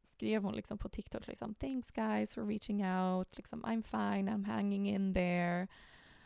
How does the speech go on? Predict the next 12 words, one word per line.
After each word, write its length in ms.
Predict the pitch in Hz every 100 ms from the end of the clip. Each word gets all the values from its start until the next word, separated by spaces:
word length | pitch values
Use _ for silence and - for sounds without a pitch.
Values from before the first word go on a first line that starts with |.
| -
Sen 400 | - - 247 262
la 60 | 311
hon 120 | 302
upp 160 | 196 208
en 80 | 202
TikTok 360 | 220 - 202
som 160 | - 185
hon 140 | 185
raderade 480 | 190 190 214 208 208
kort 400 | - 208 - - -
efter, 680 | 262 - - - - 226 220 - - - - _ _ - - - - _ _ -
eh, 220 | -